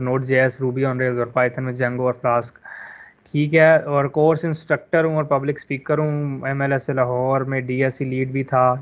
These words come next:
ठीक है। और मैंने एक हज़ार से, बल्कि ये स्लाइड ना अपडेट करने वाली, मैंने दो हज़ार से ज़्यादा बच्चों को कोड करना सिखाया है। मेरे चार बूट कैंप्स हैं, मैं अभी आपको चारों दिखाऊंगा जो कि मैंने पढ़ाए हैं।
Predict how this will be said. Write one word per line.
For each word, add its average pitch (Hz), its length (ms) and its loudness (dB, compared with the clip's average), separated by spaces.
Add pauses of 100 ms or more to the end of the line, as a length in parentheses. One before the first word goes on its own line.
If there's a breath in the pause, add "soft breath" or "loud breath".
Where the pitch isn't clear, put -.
ठीक 135 260 -4
है। 139 180 2 (580 loud breath)
और 135 280 4
मैंने 147 240 -2 (200)
एक 156 260 0
हज़ार 135 300 2
से, 143 180 -4
बल्कि 143 280 -4
ये 156 280 2
स्लाइड 147 280 0
ना 180 80 2
अपडेट 147 260 2
करने 147 140 -2
वाली, 147 200 0
मैंने 143 200 0
दो 143 300 2
हज़ार 131 500 2
से - 60 -14
ज़्यादा 139 220 -2
बच्चों 131 280 -6
को 135 120 -2
कोड 135 320 -2
करना 131 260 -2
सिखाया 123 460 -2
है। 120 180 -4 (400 loud breath)
मेरे 143 200 2
चार 160 340 6
बूट 151 300 -4
कैंप्स 165 280 -2
हैं, 160 60 -4
मैं 156 80 -4
अभी 151 80 -2
आपको 151 160 -2
चारों 147 280 0
दिखाऊंगा 147 480 -2
जो 139 140 -2
कि 139 100 -6
मैंने 135 160 -4 (200)
पढ़ाए 131 280 0
हैं। 139 180 -2